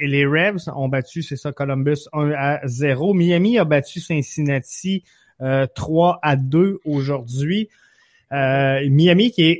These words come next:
vraiment meilleur à l'étranger, c'est bizarre, mais qui, qui est meilleur à l'étranger qu'à domicile. Et c'était pas facile d'aller jouer à Cincinnati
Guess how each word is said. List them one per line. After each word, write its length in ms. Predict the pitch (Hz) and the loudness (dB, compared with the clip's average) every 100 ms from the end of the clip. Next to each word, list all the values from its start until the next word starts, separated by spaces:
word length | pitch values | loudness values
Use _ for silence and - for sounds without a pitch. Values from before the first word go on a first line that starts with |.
| 127 | 0
vraiment 300 | 135 160 202 | 0 2 2
meilleur 420 | 185 139 170 165 | 2 2 2 2
à 80 | 135 | 2
l'étranger, 640 | 131 - 139 135 120 160 | 0 0 -2 0 2 0
c'est 140 | 160 | -2
bizarre, 440 | 123 117 139 156 151 | -4 0 2 2 2
mais 200 | 139 131 | -2 -4
qui, 260 | - 139 | -6 -10
qui 160 | 123 - | -10 -6
est 40 | |
meilleur 360 | 143 151 170 180 | -2 0 2 2
à 80 | 156 | 2
l'étranger 640 | 147 139 - 143 131 160 | 0 -2 -2 -2 0 0
qu'à 120 | 147 | -2
domicile. 460 | 131 131 123 - 220 | -2 -2 -2 -2 -4
Et 60 | |
c'était 160 | 165 175 | -2 -2
pas 160 | 175 220 | -2 0
facile 340 | 208 - 226 | -2 0 -2
d'aller 260 | 170 151 151 | 0 2 2
jouer 140 | 147 | 2
à 40 | 170 | 0
Cincinnati 840 | 165 147 - 160 139 - - 247 | 0 -4 -2 0 0 0 -6 -6